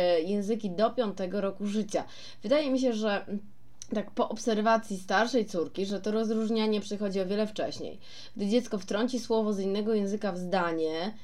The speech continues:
e, to po prostu nie zawsze wynika z tego, że nie rozróżnia języków, tylko mu tego słowa brakuje, to znaczy nie zna go owu-, w obu językach,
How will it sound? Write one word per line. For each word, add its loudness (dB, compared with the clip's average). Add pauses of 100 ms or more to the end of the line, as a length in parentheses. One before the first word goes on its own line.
(300)
e, -2
to 0
po 2
prostu -2
nie 4
zawsze 0
wynika 0
z -10
tego, 0
że -2
nie 0
rozróżnia 0
języków, 0
tylko -2
mu 0
tego 0
słowa 0
brakuje, 4
to -4
znaczy -4
nie 2
zna 2
go -2
owu-, -6
w -10
obu 0
językach, 2